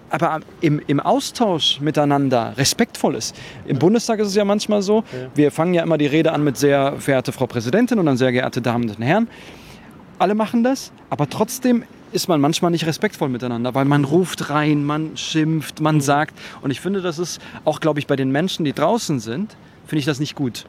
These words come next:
Speaker 2: Mhm.
Speaker 1: Also wir müssen miteinander viel respektvoller umgehen.
Speaker 2: Mhm.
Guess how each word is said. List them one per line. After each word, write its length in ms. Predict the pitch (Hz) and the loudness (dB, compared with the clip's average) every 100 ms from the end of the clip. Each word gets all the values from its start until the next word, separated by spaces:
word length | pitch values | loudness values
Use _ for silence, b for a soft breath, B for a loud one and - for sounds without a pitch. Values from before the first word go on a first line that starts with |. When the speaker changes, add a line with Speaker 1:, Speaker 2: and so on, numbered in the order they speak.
| - - | -16 -10
Speaker 2:
Mhm. 360 | 139 123 123 131 | -8 -8 -8 -8
Speaker 1:
Also 140 | 120 | -4
wir 80 | 131 | -2
müssen 260 | 156 - | -2 -2
miteinander 400 | 160 147 147 147 | -2 -2 -2 -4
viel 200 | 135 214 | -2 -2
respektvoller 540 | 202 - 190 - 190 160 | -2 -4 -6 -6 -2 -2
umgehen. 420 | 175 214 240 294 - | -2 -4 -4 -8 -12
Speaker 2:
Mhm. 180 | 147 | -14